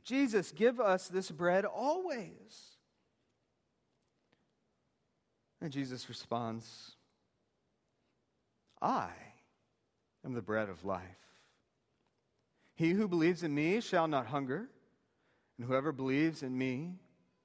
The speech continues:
shall never thirst." I am the bread of life. I am the true object of your truest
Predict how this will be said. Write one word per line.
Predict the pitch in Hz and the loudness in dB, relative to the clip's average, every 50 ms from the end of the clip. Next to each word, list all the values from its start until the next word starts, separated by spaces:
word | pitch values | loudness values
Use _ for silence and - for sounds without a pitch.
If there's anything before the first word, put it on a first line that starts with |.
| _ - | _ -18
shall | - - - - 151 135 135 | -16 -10 -6 -2 0 0 0
never | 131 139 160 180 165 120 117 117 131 135 131 - _ _ _ _ - | 0 2 2 2 2 2 0 -4 -4 -6 -10 -18 _ _ _ _ -4
thirst." | - 208 196 139 110 107 - - - - - - _ - - _ _ _ _ _ _ _ _ _ _ _ _ _ _ _ _ _ _ _ _ _ _ _ _ _ _ _ _ _ _ _ _ _ _ _ - | -2 0 0 0 -2 -6 -14 -18 -18 -18 -20 -20 _ -20 -20 _ _ _ _ _ _ _ _ _ _ _ _ _ _ _ _ _ _ _ _ _ _ _ _ _ _ _ _ _ _ _ _ _ _ _ -2
I | 165 226 254 254 | 2 2 4 4
am | 254 226 180 | 2 2 0
the | 156 143 | -2 -2
bread | 123 139 135 127 117 | -2 0 0 0 0
of | 110 90 | -2 -4
life. | 95 98 95 92 90 87 - - - - _ _ _ _ _ _ _ _ _ _ _ - | -6 -6 -6 -6 -6 -8 -12 -18 -20 -20 _ _ _ _ _ _ _ _ _ _ _ 0
I | 165 185 214 240 254 269 262 | 4 6 8 8 8 6 4
am | 254 233 196 | 2 0 0
the | 190 | -2
true | 185 - - - 233 233 233 220 | -4 -4 -2 2 4 6 8 8
object | 208 220 226 190 156 208 208 190 180 - 202 | 8 8 6 4 2 -4 -6 -6 -6 -8 -8
of | 175 180 | -4 -2
your | 190 180 | -2 -2
truest | - - - - 220 233 240 226 190 160 - - - - | -2 -4 -6 -2 0 2 4 4 4 2 0 -8 -14 -18